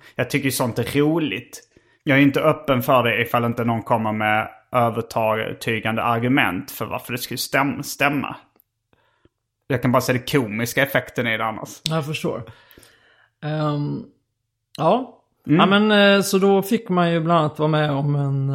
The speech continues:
Speaker 2: eh, trumresa.
Speaker 1: Mm.
Speaker 2: Där man skulle hitta sitt kraftdjur.
Speaker 1: Mm. Vilket var ditt kraftdjur?
Speaker 2: Nej, jag hittade inte.
Speaker 1: Du hittade inte det?
Speaker 2: Nej.
Speaker 1: Då var du inte tillräckligt öppen, Simon.
Speaker 2: Nej, jag var nog inte det. Det var så här att hon trummade då.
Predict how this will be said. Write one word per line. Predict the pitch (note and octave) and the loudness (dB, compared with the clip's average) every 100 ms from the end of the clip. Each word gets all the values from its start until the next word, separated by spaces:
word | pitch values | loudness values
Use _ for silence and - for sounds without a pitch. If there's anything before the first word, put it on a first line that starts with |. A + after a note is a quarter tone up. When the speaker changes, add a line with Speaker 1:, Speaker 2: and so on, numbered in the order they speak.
| C3+ | -2
Speaker 2:
eh, | C3 | -4
trumresa. | - F3+ G3 E3+ C#3 D3 D3 D3 G3 G#3+ _ _ _ _ _ _ - | 0 4 4 4 2 0 0 -2 -6 -6 _ _ _ _ _ _ 2
Speaker 1:
Mm. | C#3+ E3 G#3 B2 A2+ | 4 4 4 2 0
Speaker 2:
Där | A2+ D#3+ | -2 -4
man | D#3+ | -4
skulle | - D3 D3 | -2 0 2
hitta | D#3 - C#3+ | 0 -4 -6
sitt | - A#2+ | -6 -8
kraftdjur. | - E3 - - E3 G3 E3 - _ _ _ - | -2 -2 -2 -2 0 0 -6 -18 _ _ _ -2
Speaker 1:
Mm. | C3+ F#3 F3+ B2+ _ - | 2 2 0 -8 _ -4
Vilket | C#3+ C#3 C3 | -2 -2 0
var | C#3 B2+ | 2 2
ditt | C3+ | -2
kraftdjur? | - D3+ - D#3+ | -4 -4 -2 0
Speaker 2:
Nej, | E3 | 0
jag | E3+ | 0
hittade | - B2+ C3+ | -2 -4 -4
inte. | C#3+ C#3 B2+ _ - | -8 -14 -20 _ -2
Speaker 1:
Du | D3 | 0
hittade | F3+ - | 0 -2
inte | F3+ C#3 | -2 -2
det? | D3+ | 0
Speaker 2:
Nej. | D3+ C#3 B2+ - _ - | 0 -2 -6 -14 _ -2
Speaker 1:
Då | B2+ | 0
var | C3+ | 2
du | |
inte | E3 - | 0 -2
tillräckligt | F3 D3 C#3+ D3 | 0 2 2 0
öppen, | D#3+ - - A#2+ | -2 -4 -6 -6
Simon. | D#3 E3+ | 0 4
Speaker 2:
Nej, | F3+ | 6
jag | G3 | 6
var | F3+ G#3 | 4 4
nog | G3+ | 2
inte | F#3+ | 0
det. | D3+ B2+ C#3+ | -2 -2 -2
Det | D#3+ | 2
var | F3 | 4
så | D#3 F#3 | 4 4
här | D3 | 4
att | C3+ - | 2 -2
hon | E3 D3+ | -4 -4
trummade | - F#3 F3 D3 C#3 E3+ | 2 4 4 2 2 4
då. | F3+ C#3+ C3 B2 | 6 4 2 -2